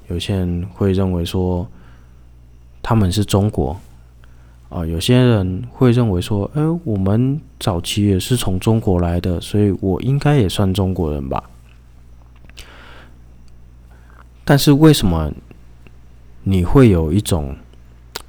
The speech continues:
区分的想法？大家不是都是人类吗？就一定要分成什么人，什么人，什么人，什么人，就，就像我刚刚最一开始讲的，对外星人来讲，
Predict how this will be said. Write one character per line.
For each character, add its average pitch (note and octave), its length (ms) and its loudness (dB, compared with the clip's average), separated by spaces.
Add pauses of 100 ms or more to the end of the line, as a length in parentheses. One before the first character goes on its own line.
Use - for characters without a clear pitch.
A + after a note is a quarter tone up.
(100)
区 A2+ 260 2
分 A2 260 2
的 F#2+ 140 0
想 - 240 -8
法？ - 300 -12
大 C3+ 120 0
家 B2 160 2
不 - 140 -2
是 F#2+ 160 0
都 F#2+ 160 0
是 G2+ 160 -2
人 D#2+ 280 -4
类 F2 180 0
吗？ D#2+ 240 -6 (880)
就 F#2+ 200 -2
一 F#2+ 160 -4
定 G#2+ 160 0
要 G#2 140 2
分 G2+ 260 0
成 D#2+ 320 -6 (280)
什 - 160 -4
么 F2+ 140 0
人， F2 240 0
什 F#2 140 -4
么 F2 140 0
人， E2+ 220 -2
什 E2+ 160 -10
么 E2+ 140 -2
人， F2 180 -2
什 F2 140 -6
么 D2 100 -8
人， - 160 -10
就， G#2+ 260 2 (160)
就 A#2+ 120 2
像 A2+ 180 4
我 F#2 60 0
刚 G2+ 160 -2
刚 G2+ 120 0 (460)
最 G#2+ 300 4 (120)
一 A2+ 100 -6
开 G#2 180 2
始 - 140 -2
讲 D2+ 240 -4
的， - 160 -8 (520)
对 G#2+ 220 4
外 A#2+ 260 2
星 A2+ 140 2
人 G2 120 2
来 F2 140 0
讲， E2+ 240 -4